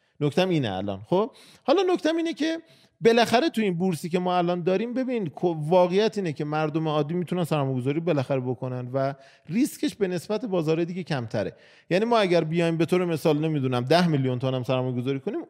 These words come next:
امید به این داریم که یک اتفاق بیفته. حالا نکته‌م اینه که ما یه چند تا بازار دیگه هم داریم. اگر، اه، چ-، چیز باشه، سریع بریم سراغش. ببین، زمانی که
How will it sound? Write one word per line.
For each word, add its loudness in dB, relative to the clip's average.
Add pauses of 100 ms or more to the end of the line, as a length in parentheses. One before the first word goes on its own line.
امید 2
به 0
این 0
داریم 0
که 0
یک 2
اتفاق 0
بیفته. -6 (560)
حالا 4 (120)
نکته‌م 0
اینه -4
که 2
ما -2
یه -4
چند -2
تا -2
بازار 4
دیگه -2
هم -2
داریم. 2
اگر، 2 (180)
اه، 2
چ-، -6
چیز -4
باشه، 2 (220)
سریع 4
بریم 4
سراغش. 0
ببین، 0
زمانی 2
که 4